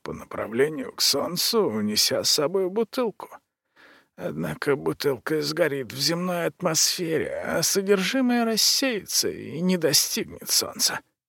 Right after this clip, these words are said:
Маскл внимательно слушал. Его улыбка померкла. "Что мешает нам провести эксперимент с другой бутылкой?" "Верни ее в буфет", —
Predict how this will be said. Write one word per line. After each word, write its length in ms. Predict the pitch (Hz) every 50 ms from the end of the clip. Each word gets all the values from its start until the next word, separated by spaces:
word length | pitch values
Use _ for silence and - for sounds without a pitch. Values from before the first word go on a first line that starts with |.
| _ _ _ _ _ _ _ _ _ _ _ _ _
Маскл 380 | - 123 165 - - - 165 160
внимательно 640 | 147 139 143 147 143 147 147 - - 143 139 139 139
слушал. 560 | 131 - - 98 85 73 - - - - - - _ _ _ _ _ _ _ _ -
Его 320 | - 80 87 92 92 123 190
улыбка 600 | 226 208 202 190 160 - - 147 - - 156 143
померкла. 720 | - 156 156 143 110 76 71 - - - - - - - _ _ _ _ _ _ _ _ _ _ _ _ _ _ _ _ _ _ _ _ _
"Что 460 | - - - - - 95 95 95 95
мешает 520 | 95 95 98 90 - - 98 92 92 87 -
нам 280 | 95 95 92 90 87
провести 580 | - 87 92 92 92 87 - - - - 92 95
эксперимент 560 | 87 - - - 110 98 98 98 101 98 90
с 80 | 76 71
другой 420 | - 92 90 85 71 73 78 78
бутылкой?" 600 | 80 80 98 - - - - - - - - - - _ _ _ _ _ _ _ _ _
"Верни 680 | - 85 87 92 98 101 104 101 101 107 107 107 110 113
ее 480 | 117 123 127 120 117 120 117 110 107 104
в 80 | 98
буфет", — 680 | 95 98 113 123 107 - - - 92 87 80 - - -